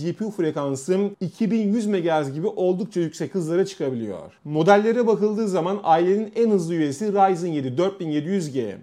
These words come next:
Sekiz çekirdek ve on altı izlek desteğine sahip olan işlemci standart olarak üç bin altı yüz megahertz'e çalışıyor ve turbo devreye girdiğinde frekansını dört bin dört yüz megahertz'e kadar yükseltebiliyor.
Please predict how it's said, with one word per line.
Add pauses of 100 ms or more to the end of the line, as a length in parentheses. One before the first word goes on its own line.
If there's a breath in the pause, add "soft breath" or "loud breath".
(140)
Sekiz
çekirdek
ve
on
altı
izlek
desteğine
sahip
olan
işlemci
standart
olarak
üç
bin
altı
yüz
megahertz'e
çalışıyor
ve
turbo
devreye
girdiğinde
frekansını
dört
bin
dört
yüz
megahertz'e
kadar
yükseltebiliyor.